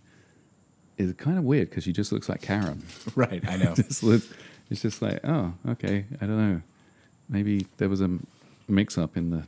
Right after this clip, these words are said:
Speaker 1: scripts or something."
Speaker 2: people dye their hair in the seventies.
Speaker 1: Yeah, yeah. But I
Speaker 2: It's
Speaker 1: thought
Speaker 2: probably
Speaker 1: she was a natural
Speaker 2: and, and it
Speaker 1: redhead.
Speaker 2: could have just been the colorist. It's not even reading the dialogue.
Speaker 1: Yeah.
Speaker 2: They just say, "Oh,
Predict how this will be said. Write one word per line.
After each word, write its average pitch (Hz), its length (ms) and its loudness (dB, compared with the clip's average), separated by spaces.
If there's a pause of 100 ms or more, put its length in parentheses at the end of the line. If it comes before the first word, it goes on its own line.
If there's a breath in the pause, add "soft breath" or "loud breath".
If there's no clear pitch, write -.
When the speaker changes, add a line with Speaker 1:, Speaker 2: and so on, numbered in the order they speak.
(160)
Speaker 1:
scripts 95 420 2
or - 40 -2
something." - 200 -4
Speaker 2:
people 208 180 -2
dye 92 220 -2
their 80 160 -6
hair 82 220 -8
in 78 100 -8
the 78 60 -10
seventies. 92 460 -10
Speaker 1:
Yeah, 110 320 2 (240)
yeah. 82 240 -2 (200)
But 110 260 2
I 123 80 8
Speaker 2:
It's - 100 8
Speaker 1:
thought 202 60 4
Speaker 2:
probably 190 240 8
Speaker 1:
she 196 40 8
was 208 40 4
a 202 40 4
natural 202 380 4
Speaker 2:
and, 147 80 8
and 156 80 4
it 139 40 8
Speaker 1:
redhead. 135 160 6
Speaker 2:
could 165 120 6
have 147 60 2
just 135 160 2
been 127 120 4
the 110 80 4
colorist. 120 580 2 (280 soft breath)
It's - 100 -12
not 120 160 6
even 110 180 4
reading 101 240 2
the 104 80 2
dialogue. 113 600 -2
Speaker 1:
Yeah. - 200 0
Speaker 2:
They - 80 4
just 139 200 8
say, 139 180 4
"Oh, 339 300 0